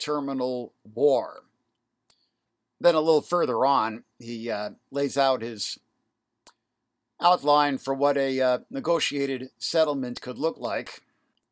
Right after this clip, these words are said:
from the text. "We know the basic framework is neutralization of Ukraine, some kind of accommodation for the Donbass region with a high level of autonomy,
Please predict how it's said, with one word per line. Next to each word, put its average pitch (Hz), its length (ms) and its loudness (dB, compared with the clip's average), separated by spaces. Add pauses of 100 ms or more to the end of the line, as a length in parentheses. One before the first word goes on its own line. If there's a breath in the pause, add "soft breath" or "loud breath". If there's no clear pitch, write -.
(120)
from 127 200 -4
the 110 80 -14
text. - 400 -4 (480)
"We 165 160 2
know 247 240 8
the 175 120 2
basic 175 560 0
framework 147 800 -4
is 147 360 -2 (100)
neutralization 165 1600 0 (120)
of 160 440 2
Ukraine, 123 1040 -6 (680)
some 185 240 0
kind 175 200 2
of 139 60 -4
accommodation 143 840 -2
for 127 160 -10
the 113 80 -14
Donbass 120 640 -2
region 107 600 -8 (580)
with 143 140 0
a 131 120 0
high 160 220 6
level 147 560 4
of 143 300 2
autonomy, 120 920 -6